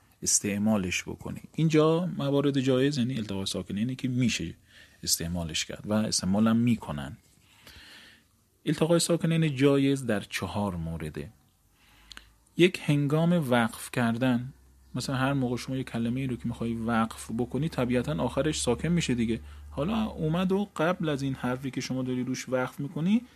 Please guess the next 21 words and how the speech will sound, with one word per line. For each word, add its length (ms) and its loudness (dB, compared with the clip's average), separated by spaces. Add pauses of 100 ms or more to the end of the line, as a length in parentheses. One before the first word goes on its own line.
(120)
حرف 380 -2
قبلیش 680 0
هم 100 2
ساکن 500 4
باشه، 320 -2
خب 180 -14
اشکال 300 -8
نداره. 420 -14 (1000)
پس 280 2
مورد 260 0
اول 800 0 (120)
هنگام 800 0
وقف، 520 -4 (160)
مانند 680 0 (380)
کل 680 2 (220)
نفس 480 -2 (360)
ذائقة 1000 -2
الموت. 1200 2 (580)
خب 180 -6
شما 200 0
می‌تونید 460 0